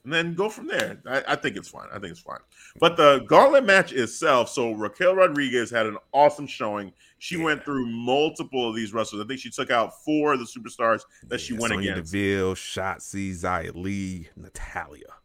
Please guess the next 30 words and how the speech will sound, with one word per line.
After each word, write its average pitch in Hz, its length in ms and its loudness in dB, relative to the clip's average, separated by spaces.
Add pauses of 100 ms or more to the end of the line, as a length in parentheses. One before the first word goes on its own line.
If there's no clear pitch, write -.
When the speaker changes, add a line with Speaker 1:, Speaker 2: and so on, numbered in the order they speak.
(120)
Speaker 1:
Natalya, 107 580 0
yep. 110 260 2
Speaker 2:
Sheesh. - 440 -14
Speaker 1:
So, 113 500 0 (180)
but 139 340 6
as 226 280 6
this - 320 0
was 170 160 -2
happening, 120 800 0
I 127 160 0
said 139 340 -4
to - 80 -16
myself, 107 680 -4 (260)
I'm 135 180 -2
looking 147 420 2
at 104 180 2
it. 104 100 -6
I'm 107 140 -4
looking 156 260 -4
at 143 300 2 (400)
the 107 80 -10
fact 127 320 2
that 101 80 -4
Ronda 160 300 2
Rousey 143 720 2
is 107 120 -10
not 123 320 0
there. 117 240 4
She's 110 200 -12
suspended. 101 640 -4